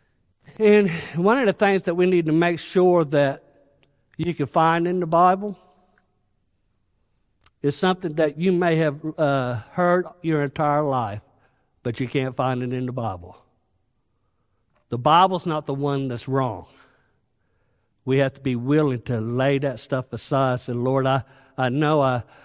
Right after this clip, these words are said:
I may not understand everything, but this fuel that you've given me, I'm running by faith to help, help me understand that, uh,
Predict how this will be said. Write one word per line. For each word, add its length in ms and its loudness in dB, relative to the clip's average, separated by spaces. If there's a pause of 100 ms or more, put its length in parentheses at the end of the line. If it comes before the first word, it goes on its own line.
(100)
I 100 0
may 220 2
not 240 -2
understand 720 -2
everything, 640 -4 (340)
but 160 -2
this 180 0
fuel 380 4
that 260 -4
you've 220 -8
given 200 -2
me, 80 0
I'm 140 -2
running 280 0
by 160 0
faith 400 0
to 140 0
help, 320 0 (140)
help 260 0
me 160 -2
understand 840 -2
that, 240 0 (440)
uh, 200 2